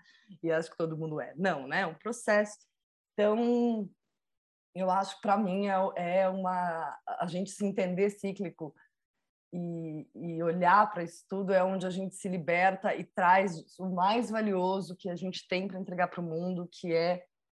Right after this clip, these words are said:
entender que a gente é único e botar essa subjetividade, essa unicidade a favor no mundo.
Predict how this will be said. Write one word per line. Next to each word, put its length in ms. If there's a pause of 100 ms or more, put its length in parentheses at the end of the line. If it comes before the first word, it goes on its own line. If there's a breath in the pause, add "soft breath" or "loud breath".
(180)
entender 320
que 100
a 20
gente 240
é 40
único 560
e 80
botar 300
essa 180
subjetividade, 800
essa 200
unicidade 520
a 60
favor 560
no 140
mundo. 400